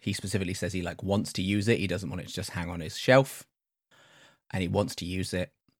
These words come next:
Apparently, this is, is this interesting? I think this is interesting. Apparently, he's had, uh, he's had, like, the electronics looked at by Hugh Manson, and there's some weird, like, almost mistakes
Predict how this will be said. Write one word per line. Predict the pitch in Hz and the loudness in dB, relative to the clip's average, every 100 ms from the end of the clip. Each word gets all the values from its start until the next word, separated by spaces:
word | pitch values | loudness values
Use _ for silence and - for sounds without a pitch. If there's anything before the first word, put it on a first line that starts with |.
| _ _ _ - - | _ _ _ -12 -6
Apparently, | - 254 147 104 | 6 6 8 6
this | - - | 4 0
is, | - | -2
is | 147 | 0
this | - 349 | 0 -2
interesting? | 359 359 - 403 415 _ _ - | -4 -6 -4 -6 -6 _ _ -8
I | |
think | 320 - | -6 -4
this | - | -6
is | 107 | -6
interesting. | - - - 131 | -8 -4 -4 -2
Apparently, | - 220 190 | -2 -2 -2
he's | 185 - | -2 0
had, | 160 156 | 0 2
uh, | 151 143 | 4 4
he's | 143 147 143 | 4 2 4
had, | 160 - | 2 4
like, | 131 | 2
the | 135 | 8
electronics | 127 123 - 156 92 | 8 8 4 2 2
looked | 101 90 - | 0 0 0
at | 90 - | -2 0
by | - | -2
Hugh | 98 107 | 0 2
Manson, | 107 110 101 - 85 85 | 4 4 2 -2 -2 -2
and | - 95 | -2 0
there's | 95 95 | 0 0
some | - 104 | 2 2
weird, | 95 107 110 110 - - | 4 6 8 6 2 0
like, | 101 98 - _ _ _ _ _ _ _ _ _ _ _ | 0 0 -6 _ _ _ _ _ _ _ _ _ _ _
almost | 110 110 107 - | 8 8 8 6
mistakes | 104 - 123 147 - - - | 0 6 8 8 2 -8 -8